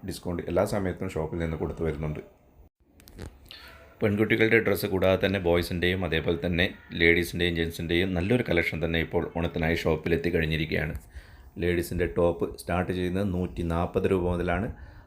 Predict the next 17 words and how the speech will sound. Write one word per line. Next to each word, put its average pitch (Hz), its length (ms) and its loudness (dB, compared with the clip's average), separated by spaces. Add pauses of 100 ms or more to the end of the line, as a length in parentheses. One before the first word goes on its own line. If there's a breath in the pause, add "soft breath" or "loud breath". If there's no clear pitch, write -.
അതേപോലെ 85 300 -2
തന്നെ 85 180 -2
വ്യത്യസ്തമായ 92 460 0 (100)
വെറൈറ്റിയിലുള്ള 87 540 0 (120)
ടോപ്പിൻ്റെ 85 460 0 (340 loud breath)
ഏകദേശം 87 320 0
മൂവായിരത്തിലധികം 92 800 0
ടോപ്പിൻ്റെ 85 320 0
കളക്ഷൻ 80 380 0
ഇപ്പോൾ 82 140 -8 (120)
ഓണത്തിനായി 80 500 0
ഷോപ്പിൽ 78 320 -2
എത്തിക്കഴിഞ്ഞിരിക്കുകയാണ്. 78 800 2 (600 loud breath)
സാരീസിൻ്റെ 95 600 2
നല്ലൊരു 107 300 4
കളക്ഷൻ 87 320 0 (760 soft breath)
വളരെ 95 200 2